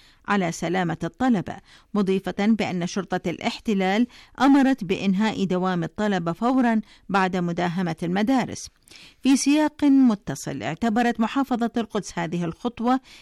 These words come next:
اعتداء صارخا على مؤسسة أممية تتمتع بالحصانة وتحميها القوانين والاتفاقيات الدولية، موضحة أن قرار إغلاق مدارس الأونروا يشكل تصعيدا خطيرا في الهجمة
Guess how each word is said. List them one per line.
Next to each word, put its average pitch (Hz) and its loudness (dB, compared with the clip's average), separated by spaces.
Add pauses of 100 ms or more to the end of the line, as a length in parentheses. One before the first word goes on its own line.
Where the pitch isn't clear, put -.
(180)
اعتداء 202 0
صارخا 254 -2
على 190 -2
مؤسسة 208 -4
أممية 214 2 (280)
تتمتع 240 2
بالحصانة 202 -2
وتحميها 202 -2
القوانين 180 -2
والاتفاقيات 175 -4 (320)
الدولية، 180 0 (560)
موضحة 262 2
أن 254 4
قرار 233 0
إغلاق 214 0
مدارس 208 2
الأونروا 196 0 (340)
يشكل 196 0
تصعيدا 226 0
خطيرا 214 -2
في 143 -6
الهجمة 175 -4